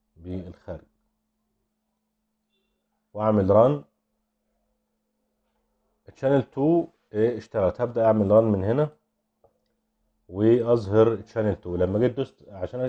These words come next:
اظهر تشانل تو ادوس مرتين على ايه؟ على الزرار بتاع ايه؟ تشانل تو. طيب عايز ايه؟ آه، آه، اظهر الاشاره.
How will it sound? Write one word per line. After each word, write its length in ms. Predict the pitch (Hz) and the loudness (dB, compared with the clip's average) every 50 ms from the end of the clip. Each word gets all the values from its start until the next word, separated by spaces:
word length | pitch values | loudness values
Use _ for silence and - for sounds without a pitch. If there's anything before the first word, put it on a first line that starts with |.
| - - - | -8 -12 -16
اظهر 320 | 90 113 110 110 113 107 | -14 -10 -6 -4 -4 -4
تشانل 340 | 101 - - 117 117 110 107 | -4 -6 -8 -8 -8 -8 -6
تو 120 | - 120 | -6 -4
ادوس 220 | 117 123 117 - 110 | -4 -4 -6 -8 -8
مرتين 360 | 107 104 101 98 - 120 113 | -8 -6 -6 -8 -8 -10 -12
على 220 | 104 104 101 101 | -10 -10 -10 -10
ايه؟ 220 | 101 107 110 110 - _ _ _ _ _ _ _ _ _ - | -6 -6 -6 -6 -8 _ _ _ _ _ _ _ _ _ -10
على 140 | 95 98 | -8 -8
الزرار 200 | 92 92 104 110 | -4 -2 -2 -2
بتاع 300 | 110 104 - - 101 98 | -2 -2 -6 -10 -10 -8
ايه؟ 240 | 98 101 104 104 104 _ _ _ _ _ _ _ | -4 -2 -4 -4 -4 _ _ _ _ _ _ _
تشانل 420 | _ 110 104 104 104 104 101 107 - _ _ _ _ _ _ _ _ _ _ - | _ -10 -8 -6 -6 -6 -8 -10 -14 _ _ _ _ _ _ _ _ _ _ -10
تو. 240 | 117 101 87 73 71 _ _ _ _ _ _ _ _ _ _ _ _ _ _ _ _ _ _ _ _ _ _ - | -8 -8 -8 -8 -12 _ _ _ _ _ _ _ _ _ _ _ _ _ _ _ _ _ _ _ _ _ _ -6
طيب 180 | 104 101 101 | -2 0 2
عايز 400 | 107 123 143 151 143 120 110 107 | 4 6 6 6 6 4 0 -2
ايه؟ 240 | 117 120 127 131 - - | -2 0 0 -2 -2 -4
آه، 400 | 113 101 98 98 95 95 95 95 | -2 0 2 4 4 4 2 0
آه، 320 | - - 98 101 - 113 | -2 -6 -10 -4 0 0
اظهر 200 | 123 120 120 113 | 2 4 4 4
الاشاره. 600 | 107 92 85 92 - 113 113 123 135 151 147 - | 4 2 0 -4 -4 -2 0 2 2 2 0 -2